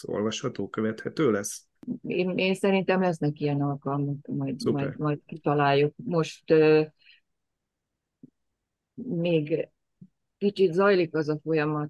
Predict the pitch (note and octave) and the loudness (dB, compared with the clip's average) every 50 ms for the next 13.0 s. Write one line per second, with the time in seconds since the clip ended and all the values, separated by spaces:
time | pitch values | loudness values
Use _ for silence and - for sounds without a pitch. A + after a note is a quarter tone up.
0 | - _ _ D#3 D3 D#3 D3 D3 C#3 C#3+ C#3+ C#3+ C#3 - _ _ _ _ _ _ | -10 _ _ -4 0 0 0 0 0 -2 -2 -2 -4 -8 _ _ _ _ _ _
1 | _ _ _ - D3 D#3+ E3 E3+ E3 F3+ F#3+ F3+ F3+ E3 D#3+ D#3+ D3+ E3 E3 D#3+ | _ _ _ -2 2 4 4 6 4 2 0 0 0 0 0 0 0 0 0 0
2 | D#3+ D#3 - D#3+ D#3 D3+ - D3+ D3+ D#3 D3+ D3+ - - D3 D3+ D3+ D3 D3 - | -2 -2 0 -2 -2 0 0 0 0 0 -2 -4 -4 0 2 2 4 2 2 0
3 | D#3+ D#3 D#3+ D#3 D#3+ E3 E3 - - _ - D3 C#3+ C#3+ C#3+ C#3+ C#3+ C#3+ D3+ D#3 | 0 0 0 0 0 -2 -2 -4 -6 _ -6 -2 0 2 2 2 0 0 -4 -2
4 | - F3 E3 D3 D3+ D3 D3 D3+ D#3 D3+ D3 D3 C#3+ C#3+ C#3 C#3+ C#3+ C#3+ C#3 C#3+ | -2 -2 0 0 0 0 2 2 2 4 2 2 2 2 0 0 0 0 0 -2
5 | C3+ - E3 D3+ D3 D#3 D3 C#3+ C#3+ D3 D3 D3 D#3 D3+ - - - - _ _ | -2 -2 -4 2 2 4 4 4 4 4 4 2 2 0 -4 -12 -20 -20 _ _
6 | _ _ _ _ _ _ _ _ _ D#3 C#3+ C#3+ C#3 C3 D3+ D3 D3 D3 D3+ _ | _ _ _ _ _ _ _ _ _ -2 -2 -2 0 2 4 4 4 4 0 _
7 | _ _ - - _ _ _ _ _ _ _ _ _ _ _ _ _ _ _ _ | _ _ -20 -20 _ _ _ _ _ _ _ _ _ _ _ _ _ _ _ _
8 | _ _ - D#3 D#3 - C#3+ D3 D#3 C#3+ D3 D3 F3 F3 E3+ D#3 D3+ D3 D3 D3 | _ _ -4 -4 -2 -2 0 2 2 2 2 2 2 2 2 2 4 4 4 4
9 | C#3+ C#3+ C#3+ C#3+ D3 D3+ - - - _ - D3+ C#3+ C#3+ C3+ C3+ - _ _ _ | 4 2 0 0 -2 -4 -6 -8 -12 _ -2 0 0 2 0 -2 -4 _ _ _
10 | _ _ _ _ _ _ _ - - _ _ _ D#3 E3 D#3+ D#3+ D#3 D3+ D3+ D3 | _ _ _ _ _ _ _ -20 -20 _ _ _ 2 4 6 6 6 6 4 2
11 | D3 D#3 D3+ D3 D3 D3 D3 D3 D3 D3 C3+ C#3+ - _ - B2 C#3 D3 C#3 B2+ | 0 -2 -2 0 0 0 0 0 0 -2 -4 -6 -14 _ -16 -10 -6 -4 -4 -2
12 | C#3 C#3 B2+ B2+ A#2+ - - _ D#3+ D3+ D3+ - - D3 D3 D3 D3 C#3+ D3 D3 | -2 -4 -4 -6 -10 -10 -10 _ -8 -8 -6 -4 -2 0 2 2 2 0 -2 -4